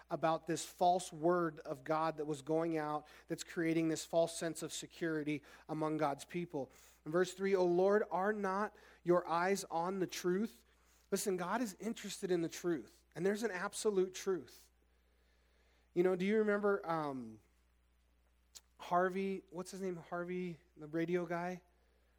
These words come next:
Paul Harvey, Paul Harvey, "If I Was the Devil" speech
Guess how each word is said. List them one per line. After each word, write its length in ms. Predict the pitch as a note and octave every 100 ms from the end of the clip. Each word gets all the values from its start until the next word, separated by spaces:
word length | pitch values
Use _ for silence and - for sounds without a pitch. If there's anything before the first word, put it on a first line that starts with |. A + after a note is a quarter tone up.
| _
Paul 160 | G3+ G#3
Harvey, 340 | F#3+ E3+ B2 -
Paul 200 | F#3+ E3+
Harvey, 380 | F3+ D#3+ B2 G#2+ _ - -
"If 140 | E3+
I 100 | F3+
Was 160 | F#3 E3+
the 100 | F3
Devil" 320 | D#3+ D#3+ F3+
speech 500 | - F#3+ G3 - -